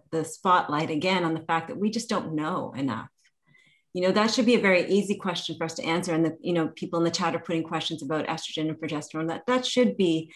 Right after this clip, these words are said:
an easy thing to answer, considering there are so many women affected by Parkinson's, yet we don't know.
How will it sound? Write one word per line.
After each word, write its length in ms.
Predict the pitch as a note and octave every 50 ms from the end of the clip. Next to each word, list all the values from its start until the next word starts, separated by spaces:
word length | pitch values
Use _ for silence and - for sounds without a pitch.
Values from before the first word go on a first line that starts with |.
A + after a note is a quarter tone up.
| - - - - - _
an 100 | - -
easy 320 | - G3 G#3+ A3 G#3+ G#3+ G3 F#3+
thing 160 | G3 F3+ E3
to 120 | - -
answer, 340 | - E3 F3+ G3 F#3+ G3 E3
considering 640 | - - E3 D#3+ - - E3 D#3+ D#3+ D#3+ D#3 D#3+ D3+
there 100 | D3 D#3
are 60 | D#3
so 200 | D#3 - - F3+
many 200 | F3+ F3 E3+ E3
women 260 | D#3+ E3+ F3 F3 D#3+ D#3
affected 400 | D3+ - E3+ F3 G3 - F#3 -
by 120 | D#3+ C#3+
Parkinson's, 580 | - - C#3 C3+ C3 - D3 - E3+ E3 D3 F3
yet 120 | - -
we 100 | G3 G3
don't 180 | G3 G3 - -
know. 360 | F#3 F3+ G3+ F3+ A#2+ A#2+